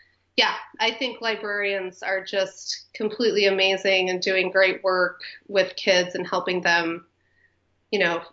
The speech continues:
find those books and inspiring them to read. It, it's, it's fabulous. A, a wonderful librarian is priceless in a school.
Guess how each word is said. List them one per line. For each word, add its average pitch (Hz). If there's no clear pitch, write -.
find 180
those 180
books 170
and 170
inspiring 180
them 170
to 185
read. 170
It, -
it's, -
it's -
fabulous. 180
A, 190
a 202
wonderful 247
librarian 190
is 175
priceless 180
in 196
a 180
school. -